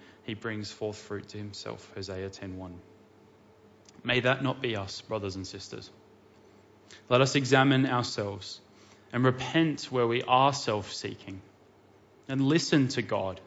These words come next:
speaking in his word, asking him to help us in battling sin and in beholding and enjoying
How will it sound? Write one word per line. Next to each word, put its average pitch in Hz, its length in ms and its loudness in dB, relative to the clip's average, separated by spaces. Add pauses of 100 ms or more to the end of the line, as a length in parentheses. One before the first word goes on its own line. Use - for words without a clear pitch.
(100)
speaking 147 640 -2
in 131 280 -2
his 131 460 -4 (320)
word, 110 500 2 (960)
asking 139 440 2
him 123 220 2
to 117 100 -4
help 151 400 0
us 95 320 0
in 117 180 -6
battling 127 680 0
sin 90 380 -12 (1600)
and 127 120 -8
in 139 100 -2
beholding 139 800 2
and 127 100 -6
enjoying 120 760 0